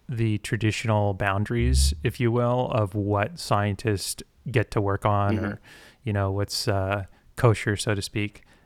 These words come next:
Speaker 1: uh, I think that's, um, something that people should work towards. And that's kinda what
Speaker 2: Mm-hmm.
Speaker 1: attracted me to your, your project. And I, I feel like there's something that's happened, you know, I don't know the exact timeline, but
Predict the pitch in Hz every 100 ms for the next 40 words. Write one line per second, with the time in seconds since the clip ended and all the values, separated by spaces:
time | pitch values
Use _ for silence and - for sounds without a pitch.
0 | - - - - 113 - 113 - 101 -
1 | - 110 101 104 - - - - - -
2 | - 101 110 101 101 - 110 110 95 -
3 | 101 101 98 - - - - - - _
4 | - 120 107 113 - 123 107 110 113 104
5 | 117 107 113 107 104 104 104 117 104 98
6 | 101 95 101 - _ - _ 117 - 131
7 | 117 104 98 - - - - - - 135
8 | 120 113 - _ 151 135 - 120 - 165
9 | 147 120 120 - 123 - 117 104 - 101
10 | 101 123 123 127 - - 139 113 104 104
11 | 113 107 101 104 98 101 95 - 101 101
12 | 104 110 101 101